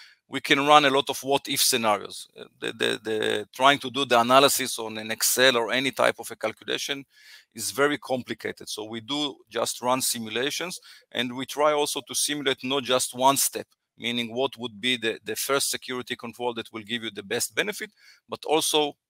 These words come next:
if you, like a chess, uh, game, if you implement this first step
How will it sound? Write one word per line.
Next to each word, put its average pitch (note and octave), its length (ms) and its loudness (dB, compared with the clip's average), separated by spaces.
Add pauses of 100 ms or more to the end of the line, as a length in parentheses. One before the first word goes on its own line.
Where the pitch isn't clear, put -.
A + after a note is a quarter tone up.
if E3+ 240 -2
you, - 180 -4
like - 220 2
a C3+ 80 4
chess, - 400 4
uh, A2 180 4
game, F#2+ 300 -2
if D3+ 180 -4
you C#3 80 -6
implement B2+ 480 -2
this B2 220 0
first C3+ 240 0
step G#3 200 -2